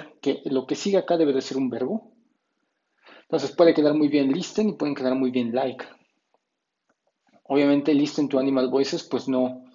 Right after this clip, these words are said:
no entraría en cuanto a los sonidos. Acá sí, este vean, "must enjoy animal", debe de disfrutar animales, que es el inciso D, que es gustar animales. Entonces vamos a elegir el inciso D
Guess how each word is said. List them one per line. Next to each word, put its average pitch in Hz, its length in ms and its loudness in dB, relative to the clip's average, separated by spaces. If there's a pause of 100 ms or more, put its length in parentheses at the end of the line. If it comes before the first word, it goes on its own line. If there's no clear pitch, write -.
(420)
no 151 160 0
entraría 156 360 0
en 156 120 -4
cuanto 123 280 -4
a 120 40 -2
los 123 120 -4
sonidos. 139 680 -4
Acá 170 260 -6
sí, - 260 -8
este 135 220 -6
vean, 123 320 -6 (120)
"must 156 420 -6
enjoy 143 460 0
animal", 123 380 -8
debe 156 220 4
de 160 260 -4 (120)
disfrutar 131 540 -2
animales, 117 640 -6 (420)
que 139 100 0
es 135 100 -2
el 139 80 4
inciso 131 280 -2
D, 147 200 0
que 151 100 0
es - 320 -10 (220)
gustar 135 360 -2
animales. 113 640 -6
Entonces - 680 -10
vamos 143 320 -2
a 143 40 0
elegir 139 480 -4
el 127 180 0
inciso 127 440 -4
D 165 200 -6